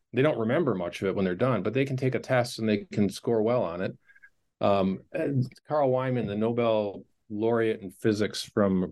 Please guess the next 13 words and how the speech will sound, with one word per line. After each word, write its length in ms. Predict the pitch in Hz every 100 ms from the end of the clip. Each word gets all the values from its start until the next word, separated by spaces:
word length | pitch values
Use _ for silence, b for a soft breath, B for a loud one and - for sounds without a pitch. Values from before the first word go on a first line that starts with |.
| -
originally 360 | 113 110 107 101
University 440 | 104 101 101 95
of 80 | 92
Colorado, 680 | - 104 101 98 101 92 82 _ _ _ _ _ _ -
uh, 420 | 107 101 95 92 - -
he 180 | 135 120
wrote 240 | 110 107
a 60 | 98
piece 580 | - 110 98 - - -
not 180 | 113 101
too 140 | -
long 220 | 104 98
ago 400 | 98 95 90 90